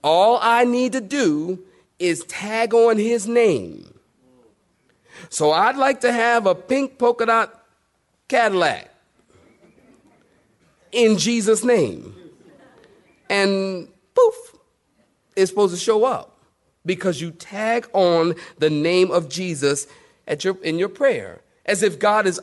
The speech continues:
obligated to answer your prayer because you use the name of Jesus. In the Greek language, listen, this word name is a very interesting word because it's onama. If you've been around here, you've heard that word before.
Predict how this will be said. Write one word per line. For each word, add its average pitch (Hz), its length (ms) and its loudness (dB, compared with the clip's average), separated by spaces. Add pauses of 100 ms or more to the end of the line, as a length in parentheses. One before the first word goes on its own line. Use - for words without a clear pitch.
obligated 170 640 0
to 175 200 -6
answer 170 260 0
your 220 160 0
prayer 160 360 0
because 170 420 -2
you 202 120 -8
use 170 380 -8
the 202 100 0
name 151 340 -2
of 170 120 -8
Jesus. 165 540 -8 (340)
In 269 220 2
the 269 100 2
Greek 202 300 -8
language, 165 440 -2
listen, 117 520 -8 (320)
this 165 280 -2
word 175 440 0
name 127 640 -4 (260)
is 151 160 -2
a 151 60 2
very 180 300 0 (100)
interesting 143 640 -4
word 117 260 -4
because 151 440 -4
it's 151 340 -6 (260)
onama. 170 760 0 (260)
If 139 140 -6
you've 156 100 -8
been 170 100 2
around 180 260 0
here, 151 100 -2
you've 165 200 -8
heard 170 160 -6
that 131 100 -2
word 151 160 -2
before. 147 360 -4